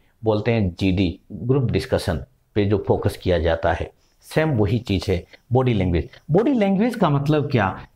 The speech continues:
यानी कि आप कितने confident नज़र आ रहे हैं। आपसे बच्चे ने सवाल पूछा, आपने counter question आपसे पूछ लिया गया,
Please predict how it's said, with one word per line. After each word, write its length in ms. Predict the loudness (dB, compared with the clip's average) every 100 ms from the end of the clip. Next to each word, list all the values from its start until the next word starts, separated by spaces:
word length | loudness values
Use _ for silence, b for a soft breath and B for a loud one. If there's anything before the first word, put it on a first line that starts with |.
| -2
यानी 140 | 0
कि 160 | 0 -2
आप 300 | 0 -2 0
कितने 260 | -2 0
confident 640 | 0 0 0 0 2 2 2
नज़र 200 | 2 2
आ 100 | 2
रहे 180 | 2 0
हैं। 220 | -2 -4 b b b -2
आपसे 800 | 0 0 -2 -4 -6 _ 0 2
बच्चे 320 | 2 2 2
ने 100 | 2
सवाल 320 | 2 2 2
पूछा, 540 | 0 -2 2 0 0 b b b
आपने 840 | -2 0 -2 -12 -4 0 0 -2 -8 _ _ _ _ _ _ -14
counter 600 | -14 -2 0 2 2 2
question 360 | 0 0 2
आपसे 240 | 0 0 -2
पूछ 280 | -2 -2 0
लिया 180 | 0
गया, 380 | 2 2 2 -2